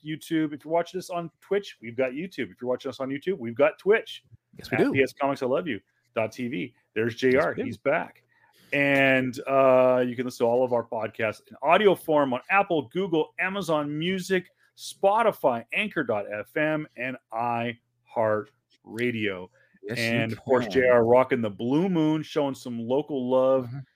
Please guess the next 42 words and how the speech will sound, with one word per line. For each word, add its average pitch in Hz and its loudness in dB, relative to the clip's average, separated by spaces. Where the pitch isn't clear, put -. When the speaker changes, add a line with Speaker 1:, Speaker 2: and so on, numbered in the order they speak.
Speaker 1:
to - -12
the 117 -2
Speaker 2:
Mm-hmm. 190 -4
Speaker 1:
beer 139 2
community 123 -2
here 120 0
in 120 -2
the 117 0
Coachella 113 -2
Valley. 104 -2
Speaker 2:
Yeah. 139 6
Speaker 1:
The, 120 -8
Speaker 2:
Yeah. 107 -2
Speaker 1:
uh, 98 -2
coriander 143 4
that 101 -6
has 98 -10
grown, 120 0
that 107 -4
is, 95 -18
that 117 -8
gives 117 -2
the, 104 -8
uh, - -20
Blue 127 0
Moon 120 0
its 104 -6
special 101 -6
taste, 110 -6
has 95 -16
grown 104 -2
right 104 -6
here 104 -6
Speaker 2:
Yep. 185 0
Speaker 1:
in 113 -6
the 104 -6
Coachella 98 0
Valley. 95 -2
So 190 8
Speaker 2:
Yes, 143 2
it 151 2
Speaker 1:
let's 202 8